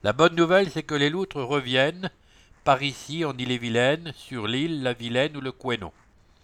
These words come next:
Mais il faut continuer à les protéger.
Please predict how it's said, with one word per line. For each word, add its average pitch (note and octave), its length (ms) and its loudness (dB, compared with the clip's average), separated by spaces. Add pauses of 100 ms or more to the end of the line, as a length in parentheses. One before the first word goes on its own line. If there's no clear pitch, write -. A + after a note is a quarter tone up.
(420)
Mais G#2+ 100 0
il C3 180 -4
faut D#3+ 200 -8
continuer D3 540 -2
à C#3 80 6
les B2 100 -2
protéger. B2 760 -2